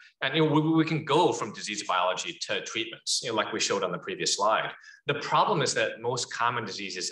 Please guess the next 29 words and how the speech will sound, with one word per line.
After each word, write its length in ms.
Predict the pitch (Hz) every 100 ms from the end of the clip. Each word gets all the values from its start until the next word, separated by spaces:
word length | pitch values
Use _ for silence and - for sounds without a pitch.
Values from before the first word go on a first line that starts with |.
| -
are 140 | 104
not 240 | 101 104 - -
just 200 | 104 - 107
one 200 | 95 90
gene. 420 | 92 107 82 73
Okay, 160 | - 101
they're 160 | 104
multifactorial. 1000 | 95 92 - 82 82 - 95 107 90 67 - - - - _ _
And, 220 | 160 127 123
uh, 120 | 117
you 60 | 120
know, 60 |
it's 160 | 110 -
multiple 380 | 123 120 - 120
genes, 540 | - 107 101 101 101
environmental 680 | 127 107 117 113 101 104 107
factors. 640 | - 98 - 110 92 - -
Okay, 180 | 135 113
think 380 | - 127 - -
myopia, 840 | - 107 107 117 131 110 104 101 104 - _ _
A 160 | 135 117
M 200 | 110 107
D, 580 | 104 101 104 101 98 104 -
uh, 180 | 98 95
glaucoma. 800 | 117 95 - 120 107 95 95 95 - -
Okay, 120 | 113
so, 340 | 98 120 117 -
so 180 | - 127
multifactorial. 960 | 113 123 120 113 104 - 117 123 82